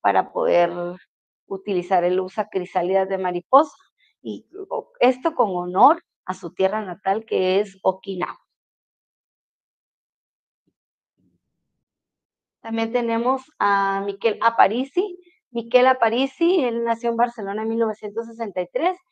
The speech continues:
emprendió una aventura artística en los años noventa. Él convirtió sus dibujos en seres en tres dimensiones, utilizando utensilios de,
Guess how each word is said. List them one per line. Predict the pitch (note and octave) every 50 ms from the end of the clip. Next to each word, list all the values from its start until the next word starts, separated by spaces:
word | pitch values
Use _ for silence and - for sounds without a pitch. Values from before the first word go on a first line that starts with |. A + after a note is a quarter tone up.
| _ _ _ _ -
emprendió | A#3 A3+ A3+ A3+ G#3+ G#3 G#3 G3+ G#3+ G#3+
una | G#3+ A3 A#3 A#3+ A#3+
aventura | A#3 A3+ G3+ F#3+ F#3+ - G#3+ A3 A3 B3 B3 -
artística | - G#3 F#3+ F#3+ - _ - G#3+ - _ - A#3+ - B3
en | A#3 G#3+
los | F#3 F#3 - -
años | G3 G3 G3+ G#3 G#3+ A3 A3+ A#3+ A#3 - - _ _ _ _ _ _ _
noventa. | - A3 G#3 G#3 G#3+ A3 A3+ B3+ B3 - - F4 - - - _ _ _ _ _ _ -
Él | - A3 A3+ A3 -
convirtió | - B3+ B3+ A3 G#3 G#3 F#3+ - - - A3+ A3+ A3+ A3+
sus | A3+ A#3 B3+ A#3 G3
dibujos | G#3 G3 F3+ G#3 G3+ - B3 B3 -
en | G#3+ F#3+ F3+
seres | - G#3+ G#3 G#3 A#3 A3+ A#3
en | G#3+ F#3+
tres | - G3+ G3+ G3+ G3+
dimensiones, | A3+ A#3+ A3 F#3 F3+ F3+ - _ - C4 C4+ C#4 C#4+ D#4 E4 - -
utilizando | A3+ A#3 A#3 A#3 G#3 F#3 F3 F3 - G3+ G3 G3+ A3+ A#3
utensilios | A#3 A3+ F#3 F#3 F3+ - - G#3 G3+ A3 A#3 A3+
de, | G3+ E3